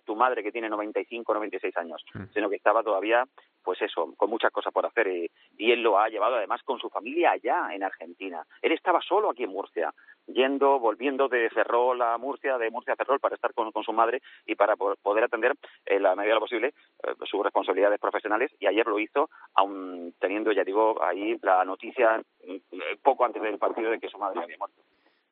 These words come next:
Speaker 2: Bueno, sí, me, pf, verdaderamente duro, ¿no? Todo lo que podamos decir y, y, y s-, y espero que Diego pueda tener una despedida de, de Murcia que no sea la de ayer,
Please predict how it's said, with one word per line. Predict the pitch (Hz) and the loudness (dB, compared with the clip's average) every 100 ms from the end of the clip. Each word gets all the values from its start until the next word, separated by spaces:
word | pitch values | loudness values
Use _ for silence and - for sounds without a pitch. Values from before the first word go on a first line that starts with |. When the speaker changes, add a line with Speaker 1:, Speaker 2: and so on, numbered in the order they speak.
| _ - | _ -4
Speaker 2:
Bueno, | 110 - | -2 -4
sí, | 110 | -8
me, | 104 107 104 107 | -6 -6 -6 -10
pf, | - - _ | -14 -16 _
verdaderamente | 120 113 127 139 123 110 | -4 0 2 2 0 -2
duro, | 104 101 | -2 -4
¿no? | 113 | -2
Todo | 117 | -2
lo | 113 | -2
que | 110 | 0
podamos | 117 110 107 | -2 -2 -4
decir | 104 - 123 | -8 -4 -4
y, | 117 | -4
y, | 101 104 113 | -8 -12 -10
y | |
s-, | 104 - - _ - _ - | -10 -12 -18 _ -16 _ -10
y | 110 101 98 - | -6 -4 -6 -8
espero | - - 170 160 | -4 2 2 2
que | 131 | -2
Diego | 139 135 | 0 0
pueda | 131 127 | 2 0
tener | 123 123 | 0 -4
una | 120 | -4
despedida | 117 - 104 120 110 101 | -6 -6 -6 -4 -2 -4
de, | 101 98 - _ _ _ | -6 -10 -14 _ _ _
de | 113 | -4
Murcia | 131 127 117 | -2 0 -2
que | 120 | -2
no | |
sea | 120 123 | 2 2
la | 117 113 | 2 0
de | |
ayer, | 110 120 123 | 0 0 -2